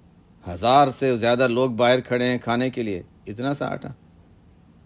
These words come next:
لیکن کوئی فکر نہیں۔ آپ صلی اللہ علیہ وسلم کو تسلی تھی۔ فبصق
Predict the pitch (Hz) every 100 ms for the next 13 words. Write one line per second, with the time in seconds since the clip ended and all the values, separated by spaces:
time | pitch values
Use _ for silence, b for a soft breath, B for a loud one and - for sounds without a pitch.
0 | - _ _ 101 110 120 117 151 156 151
1 | - - - 120 120 98 82 71 87 -
2 | _ _ _ _ - 101 - 107 117 123
3 | 110 110 117 110 95 - 110 101 101 123
4 | 104 - 80 76 71 - - _ b b
5 | b _ 117 113 139 135 117